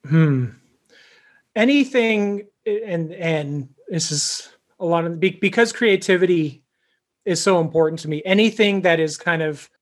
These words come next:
a knockoff or adjacent to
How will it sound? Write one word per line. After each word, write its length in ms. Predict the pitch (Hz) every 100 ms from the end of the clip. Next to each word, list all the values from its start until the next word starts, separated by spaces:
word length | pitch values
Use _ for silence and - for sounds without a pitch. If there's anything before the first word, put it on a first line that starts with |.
| _ -
a 140 | 196
knockoff 760 | 165 175 196 196 214 202 220 -
or 300 | 185 160 156 -
adjacent 800 | 160 127 170 170 196 190 - - _ _ _ _ _ _ _ _ _ _ _ -
to 480 | 202 185 175 175